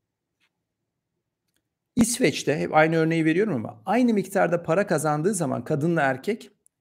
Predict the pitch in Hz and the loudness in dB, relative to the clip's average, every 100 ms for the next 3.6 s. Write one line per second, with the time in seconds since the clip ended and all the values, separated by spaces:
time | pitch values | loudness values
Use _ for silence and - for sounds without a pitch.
0 | _ - 147 170 202 262 - - _ _ | _ -4 2 4 4 0 -4 -18 _ _
1 | _ _ _ _ _ _ _ _ _ _ | _ _ _ _ _ _ _ _ _ _
2 | - 143 151 165 240 196 185 196 151 165 | -6 -2 -2 -2 -2 -2 -4 0 2 2
3 | 165 104 98 101 - | 0 -4 -6 -12 -14